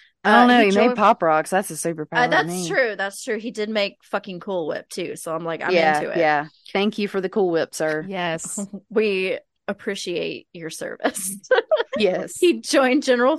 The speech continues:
Speaker 2: Foods in nineteen forty-one. He,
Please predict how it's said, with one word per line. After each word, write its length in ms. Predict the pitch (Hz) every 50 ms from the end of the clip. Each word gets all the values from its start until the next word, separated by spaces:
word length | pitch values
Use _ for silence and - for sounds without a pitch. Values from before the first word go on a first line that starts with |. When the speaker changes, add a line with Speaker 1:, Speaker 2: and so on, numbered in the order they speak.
| 320 _
Speaker 2:
Foods 320 | - 220 208 214 220 208
in 80 | 226 220
nineteen 400 | 208 214 214 214 - 240 220 208
forty-one. 840 | - _ 208 196 180 180 180 165 160 170 165 156 165 185 202 214 226 -
He, 500 | 220 185 208 196 196 190 190 185 180